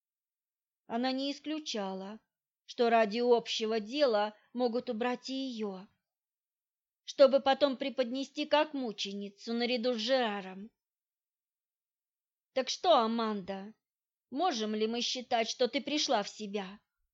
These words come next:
"Придёшь тут в себя, как же! У меня такое ощущение, что вы решили позаимствовать у них парочку методов", не сдержалась девушка.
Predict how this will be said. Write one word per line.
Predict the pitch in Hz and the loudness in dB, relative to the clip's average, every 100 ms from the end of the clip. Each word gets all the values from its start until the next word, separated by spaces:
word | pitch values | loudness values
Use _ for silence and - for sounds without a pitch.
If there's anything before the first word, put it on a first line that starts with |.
| _ _ _ _ _ _ _ _ _ _ _ _ - | _ _ _ _ _ _ _ _ _ _ _ _ -6
"Придёшь | 233 208 262 - | -4 2 0 0
тут | 208 | -8
в | - | -10
себя, | - 208 214 | -8 -2 -2
как | 214 262 240 | 0 -2 -2
же! | 202 202 202 226 _ _ _ _ _ _ | -4 -8 -10 -16 _ _ _ _ _ _
У | 220 | -2
меня | 226 233 | 0 0
такое | 220 214 233 233 233 | 2 0 2 2 2
ощущение, | 247 226 302 285 226 226 | 0 -4 -4 -2 -2 -2
что | 226 240 | 0 0
вы | 240 | 0
решили | 247 269 269 | 0 -2 -2
позаимствовать | 233 240 240 247 254 233 - 247 247 - | -2 0 2 2 0 -8 -4 0 0 -2
у | 254 | -6
них | 254 254 | -6 2
парочку | 262 247 240 - 294 | 4 4 0 -6 -4
методов", | 247 202 196 202 202 - _ _ _ _ _ _ _ | -4 -6 -8 -10 -10 -18 _ _ _ _ _ _ _
не | 208 196 | -8 -6
сдержалась | 208 202 208 202 208 | -4 -2 0 0 0
девушка. | 202 202 180 180 - 185 208 | -2 -6 -6 -10 -12 -16 -16